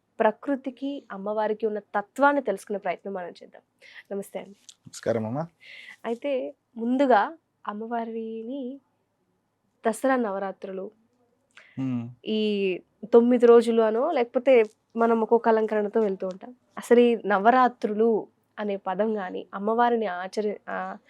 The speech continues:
Speaker 1: మనం ఆచరించే విధానం, పూజా విధానం,
Speaker 2: Hmm.
Speaker 1: ఎలాంటి మనసుతో అమ్మవారిని
Speaker 2: <laughs>
Speaker 1: సంతృప్తిపరచాలి, ఆశీర్వచనం తీసుకోవాలి అంటే ఈ నవరాత్రుల యొక్క అర్థాన్ని ఫస్ట్ తెలుసుకునే ప్రయత్నం చేద్దాం.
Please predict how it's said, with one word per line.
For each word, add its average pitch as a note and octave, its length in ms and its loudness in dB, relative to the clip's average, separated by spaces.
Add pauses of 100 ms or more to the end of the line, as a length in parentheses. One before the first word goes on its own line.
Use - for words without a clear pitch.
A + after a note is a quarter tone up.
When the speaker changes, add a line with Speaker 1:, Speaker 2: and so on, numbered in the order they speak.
(300)
Speaker 1:
మనం F#3+ 300 -2 (260)
ఆచరించే G#3+ 480 4
విధానం, G3 480 0 (180)
పూజా A3 220 4
విధానం, G3 460 -4 (280)
Speaker 2:
Hmm. B2 100 -10 (320)
Speaker 1:
ఎలాంటి A3 440 4
మనసుతో G3 680 -2
అమ్మవారిని G#3 500 0
Speaker 2:
<laughs> F#3+ 280 -4
Speaker 1:
సంతృప్తిపరచాలి, G#3 760 -6
ఆశీర్వచనం F#3+ 600 -4
తీసుకోవాలి F3 600 -8
అంటే F#3 340 -8
ఈ G#3+ 120 -8
నవరాత్రుల A#3+ 600 2
యొక్క G#3 260 -2 (680)
అర్థాన్ని G3+ 540 4
ఫస్ట్ A#3 260 -4
తెలుసుకునే G#3 380 -2
ప్రయత్నం F#3 400 -6
చేద్దాం. F#3+ 260 -14